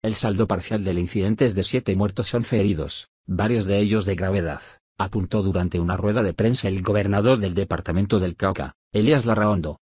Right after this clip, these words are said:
quien no ofreció más detalles sobre las causas del siniestro. En un primer momento la Defensoría del Pueblo, Ombudsman,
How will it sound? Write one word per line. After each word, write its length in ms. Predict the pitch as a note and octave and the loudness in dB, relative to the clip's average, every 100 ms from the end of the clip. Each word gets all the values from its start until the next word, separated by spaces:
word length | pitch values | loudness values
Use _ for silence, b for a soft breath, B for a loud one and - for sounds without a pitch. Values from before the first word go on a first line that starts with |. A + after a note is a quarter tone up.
| _ | _
quien 220 | - B2+ F#2+ | 0 2 4
no 100 | F#2 | 2
ofreció 420 | G#2 A2+ - B2 | 2 -2 0 0
más 140 | B2 | 2
detalles 380 | G#2+ G#2 A#2+ C3+ | 2 2 2 2
sobre 260 | G#2 F#2 F2+ | 0 0 0
las 180 | F2 | 0
causas 360 | - G2+ G2+ G#2+ | -2 -2 -2 -2
del 120 | G2 | -2
siniestro. 680 | - F#2+ F2+ F2+ - E2 - _ _ _ _ _ _ - | -4 -6 -6 -8 -10 -16 -20 _ _ _ _ _ _ -4
En 180 | G2 G2 | 0 2
un 140 | G2+ | 2
primer 280 | G#2+ G#2 G#2+ | 2 0 0
momento 400 | F2+ D#2+ D2+ C3 | -2 -4 -4 -2
la 80 | G#2 | 0
Defensoría 600 | F2+ A2 F#2+ G2+ A2 C3+ | 0 -2 -2 0 2 2
del 180 | F#2 E2 | 0 0
Pueblo, 400 | F#2+ D#2+ D2+ - _ | -2 -4 -8 -14 _
Ombudsman, 600 | - F#2 G2+ A2 D#2+ D2 | -2 0 0 -2 -6 -8